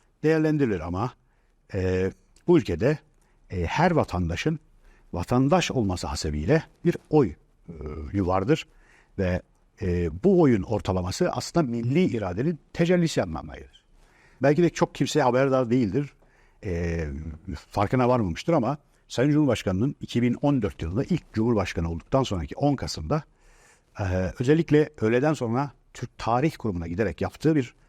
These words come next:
konuşma var. O konuşmada özetle diyor ki, e, bu ülkede birçok, e, Atatürk ürettiler. Birçok Atatürk anlattılar. Benim çok muzdarip olduğum konulardan bir tanesidir bu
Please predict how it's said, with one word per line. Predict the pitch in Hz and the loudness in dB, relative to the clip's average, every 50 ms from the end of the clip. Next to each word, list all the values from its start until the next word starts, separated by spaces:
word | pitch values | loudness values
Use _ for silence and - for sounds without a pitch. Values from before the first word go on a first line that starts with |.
| _ _ - | _ _ -8
konuşma | - 107 117 113 - 117 98 | -4 -4 -4 -2 -2 -2 -2
var. | 82 - - - _ _ _ _ _ _ _ _ _ _ _ - | -2 -4 -8 -18 _ _ _ _ _ _ _ _ _ _ _ -6
O | - - | -6 -2
konuşmada | - 175 175 170 151 - 123 117 | 2 4 4 4 4 2 0 0
özetle | - 131 120 117 156 151 - - 87 80 | 0 0 2 2 2 2 2 -2 -2 2
diyor | 101 156 185 - | 4 4 4 4
ki, | - 110 117 - _ _ _ _ _ _ _ _ _ _ _ _ - - | 2 0 0 -2 _ _ _ _ _ _ _ _ _ _ _ _ -8 -6
e, | 98 92 90 87 78 - _ _ - | -4 -2 -2 -4 -6 -8 _ _ 2
bu | 180 170 | 2 2
ülkede | 123 131 139 160 147 139 | 4 4 2 2 4 4
birçok, | 175 143 - - 156 151 - - - _ _ - - | 2 2 4 2 0 0 0 -6 -20 _ _ -10 -6
e, | 117 117 - | -6 -4 -4
Atatürk | - 120 - 143 117 104 87 - | -2 -2 0 0 0 -2 -2 -2
ürettiler. | 110 95 85 - _ - - 85 82 78 - - - - _ _ _ _ _ - - | -4 -4 -4 -6 _ -10 -8 -8 -8 -8 -10 -12 -14 -16 _ _ _ _ _ -4 -2
Birçok | 151 - 156 - | 0 2 2 2
Atatürk | - - - - - 98 - - | 0 -2 -2 -2 -2 -4 -4 -2
anlattılar. | 98 95 90 80 - - - 76 67 62 - - - _ _ _ _ _ - - | -2 -2 -2 -4 -6 -8 -8 -8 -8 -8 -10 -14 -20 _ _ _ _ _ -2 0
Benim | 123 156 160 151 | 2 2 2 2
çok | - 170 - - | 0 -4 -4 -2
muzdarip | 123 120 123 110 110 127 131 165 - 131 | -2 -4 -2 0 0 2 2 2 2 0
olduğum | 107 101 101 98 90 85 | -2 -2 -2 -4 -4 -2
konulardan | - 98 98 95 101 117 147 151 135 | -2 -2 0 0 0 2 2 2 2
bir | 107 | 2
tanesidir | - 92 82 73 - - 82 76 76 76 | 0 -4 -8 -8 -12 -12 -12 -12 -12 -10
bu | 85 90 104 139 156 | -6 -2 0 0 0